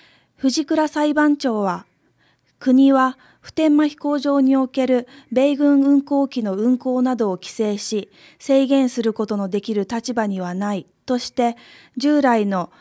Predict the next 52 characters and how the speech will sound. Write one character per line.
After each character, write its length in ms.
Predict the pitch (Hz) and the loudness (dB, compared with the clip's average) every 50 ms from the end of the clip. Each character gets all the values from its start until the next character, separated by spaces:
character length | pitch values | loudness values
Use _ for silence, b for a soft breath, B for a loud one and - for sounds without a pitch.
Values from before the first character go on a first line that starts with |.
| b b b b b | b b b b b
基 120 | - 247 | -8 -6
地 140 | - - 277 | -4 -2 0
爆 340 | 247 269 269 269 - 277 277 | 0 0 0 0 0 2 2
音 200 | 277 269 269 262 | 4 4 4 2
訴 380 | - 285 277 - - 247 220 | 0 -2 -4 -2 -2 -2 -2
訟 40 | 208 | -2
と 140 | - 196 185 | -4 -6 -4
同 240 | 185 214 220 226 233 | -2 -2 0 0 2
様 260 | 233 226 220 220 220 | 2 2 0 0 0
の 300 | 220 220 214 208 - _ b b b b b b b b | 0 0 -2 -2 -4 _ b b b b b b b b
第 260 | 226 285 302 302 277 | 0 2 2 2 0
三 260 | - 269 240 226 220 | -2 -4 -4 -4 -4
者 160 | 220 - 202 185 | -6 -6 -8 -6
行 280 | - - 240 247 247 | -2 0 2 2 4
為 100 | 254 254 | 2 2
論 240 | 240 220 208 196 185 | 0 0 -2 -2 -4
を 60 | 180 | -6
採 320 | 180 - 220 202 208 208 208 | -8 -8 -8 -6 -6 -4 -4
用 180 | 214 202 202 | -4 -4 -4
し、 340 | 196 - - 214 202 202 _ b b b b b b | -6 -6 -6 -6 -6 -6 _ b b b b b b
飛 140 | b - - | b -20 -6
行 200 | - 277 277 285 | -2 0 0 0
差 180 | 277 - 269 277 | 0 -2 -4 -6
し 80 | - | -4
止 140 | 247 269 269 | 0 0 2
め 100 | 254 269 | 2 4
の 120 | 254 254 254 | 2 2 0
請 260 | 247 269 262 254 247 | 2 0 0 0 0
求 260 | - 262 254 254 254 | -2 -2 -2 0 2
を 300 | 240 247 240 240 233 - _ _ _ _ _ _ _ - | 2 2 2 0 0 -4 _ _ _ _ _ _ _ -18
起 100 | - 285 | -14 -8
議 140 | 285 294 269 | -6 -6 -6
し 120 | - 214 | -6 -6
ま 140 | 202 190 190 | -8 -8 -8
し 140 | 196 - - | -10 -10 -12
た。 180 | - 175 - _ _ _ _ b b b b b b b b b b b b b b b b _ | -12 -14 -14 _ _ _ _ b b b b b b b b b b b b b b b b _
日 280 | - 277 285 - 359 277 | 0 0 0 2 2 2
米 220 | 233 233 214 202 | 2 2 0 2
両 180 | 185 233 254 277 | 2 4 4 4
政 380 | 277 - 294 285 285 277 277 | 4 2 0 0 0 0 0
府 80 | - 240 214 | -2 -2 -2
の 200 | 196 185 180 - b b b b b b b | -2 -2 -4 -6 b b b b b b b
普 160 | - - - | -20 -8 -2
天 260 | - 285 294 285 277 | 2 4 4 6 6
間 140 | 277 285 269 | 6 4 2
基 120 | 277 - - | 0 -4 -12
地 100 | - - | -14 -10
提 260 | - - 233 233 240 | -4 -2 0 0 0
供 240 | 233 - 247 240 240 | 0 2 2 2 2
合 280 | 220 240 247 240 240 226 | 2 2 4 4 4 2
意 100 | 214 196 | 0 -2
の 240 | 196 185 175 - | -4 -6 -8 -10